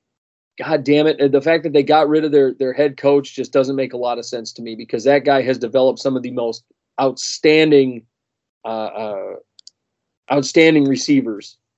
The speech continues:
that, <laughs> that have come into the N F L recently. Um,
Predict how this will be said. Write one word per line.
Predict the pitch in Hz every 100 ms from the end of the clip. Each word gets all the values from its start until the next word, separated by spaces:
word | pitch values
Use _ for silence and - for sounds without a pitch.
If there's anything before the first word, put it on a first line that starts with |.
| _
that, | 127 135 135
<laughs> |
that | 120 165 135
have | 143
come | - 170 165
into | 151
the | 143 165
N | 156
F | 127
L | 156 147 135
recently. | 127 117 127 113 117 110 _ _ _ _ _ _
Um, | 123 127 120 113